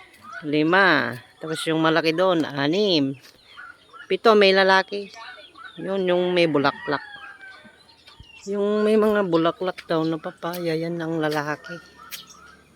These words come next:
Yan. Tapos yung the best one na papaya. Yan. Ang dami ng bunga. Dami ng bunga, guys.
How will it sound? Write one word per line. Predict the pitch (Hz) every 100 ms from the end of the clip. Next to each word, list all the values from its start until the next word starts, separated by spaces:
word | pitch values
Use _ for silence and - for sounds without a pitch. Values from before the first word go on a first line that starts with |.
| - _ _ _
Yan. | 147 135 143 143 127 123 123 - - - 1077 - 1077 - _ - - - - - - - - -
Tapos | 196 208 -
yung | 214 208 208 208 202 202 196 - - 160
the |
best | 165 185 - -
one | 180 175 165
na | 170
papaya. | - 170 - 170 151 151 - - - - - - _ - -
Yan. | 147 151 - 143 - - - _ _ _ - - - _
Ang | - 147 151
dami | 139 156 160 147
ng | - 160
bunga. | 147 160 - - - - _ _ - - 294 - - -
Dami | 151 143 147
ng | 151 151
bunga, | 135 127 135
guys. | 123 123 123 - - -